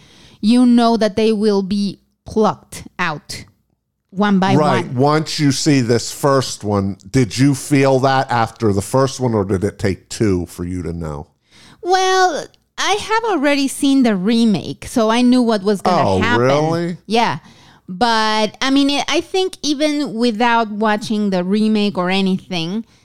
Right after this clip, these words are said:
Speaker 1: I think it's very obvious from the start that if that's gonna, if, if that's happening with the first boy and you see the others are even worse, it's only logical that they will be plucked out one by one.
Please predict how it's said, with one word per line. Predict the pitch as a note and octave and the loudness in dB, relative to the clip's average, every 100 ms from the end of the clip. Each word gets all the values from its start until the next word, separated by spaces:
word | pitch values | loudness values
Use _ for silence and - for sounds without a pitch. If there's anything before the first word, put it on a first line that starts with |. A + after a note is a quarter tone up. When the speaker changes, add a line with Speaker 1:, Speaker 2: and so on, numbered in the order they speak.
| _ A3 | _ -4
Speaker 1:
I | |
think | A3+ A#3+ A#3 | -2 0 -2
it's | G3 | -2
very | G3+ G#3 F#3+ | 0 2 2
obvious | D#3 D#3+ D3 B2+ - - _ _ | 0 -2 -6 -10 -12 -16 _ _
from | - E3+ | -6 -4
the | E3 | -4
start | - - G3+ E3+ | -4 0 0 2
that | D#3+ E3+ - | -2 -4 -4
if | F3+ | -4
that's | G3 A3 A3+ | 0 -2 -2
gonna, | - B3+ - | -4 -2 -2
if, | G3 - | -6 -4
if | G3+ | -2
that's | A3 B3 - | 0 -2 -4
happening | - A#3+ A#3+ B3 A3+ G#3+ - F#3+ | -4 -4 -2 -2 0 0 -2 -4
with | G3+ E3 | -4 -4
the | F#3 | -8
first | - A3+ A3 - | -2 0 0 -4
boy | G#3 G#3+ F3 A#2+ | -4 0 0 -2
and | F#3+ F#3+ | -2 0
you | A3 | 0
see | B3+ B3 | -2 -2
the | G#3 G3 | -2 0
others | F#3+ G#3 F#3+ F3 | 2 2 2 0
are | D#3+ F3+ | 0 0
even | F3 F#3 F3 F3 F3 | 0 0 2 2 2
worse, | G#3+ A3 E3+ C4 - - _ _ _ | 2 4 2 0 -4 -16 _ _ _
it's | - A3 - | -4 -2 0
only | C4+ A#3+ | 2 2
logical | G#3 A3 A3+ G3+ E3 D#3 | 4 2 2 0 -2 -2
that | F3+ F3 | -2 0
they | G3 | 2
will | G3 F#3+ F#3+ | 2 4 2
be | F#3+ | 0
plucked | F#3 F#3 F3 - | -4 -2 -4 -2
out | E3+ D#3+ | -2 0
one | E3 D#3 | -2 -2
by | C3+ | -2
one. | C#3 D3+ D3+ C3+ | -2 -2 -4 -8